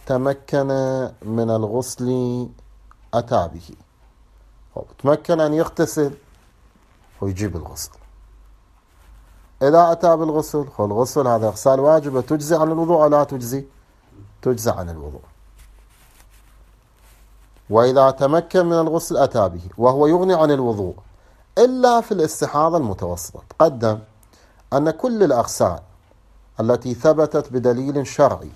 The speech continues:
سواء كانت واجبة أم مستحبة،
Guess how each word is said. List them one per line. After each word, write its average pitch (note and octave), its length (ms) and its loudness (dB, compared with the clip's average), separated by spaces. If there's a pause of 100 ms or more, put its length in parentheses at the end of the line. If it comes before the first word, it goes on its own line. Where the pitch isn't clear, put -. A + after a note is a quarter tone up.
(600)
سواء A2+ 500 0
كانت A#2 420 -2
واجبة C3+ 680 0 (320)
أم B2 200 -4
مستحبة، A2 680 -4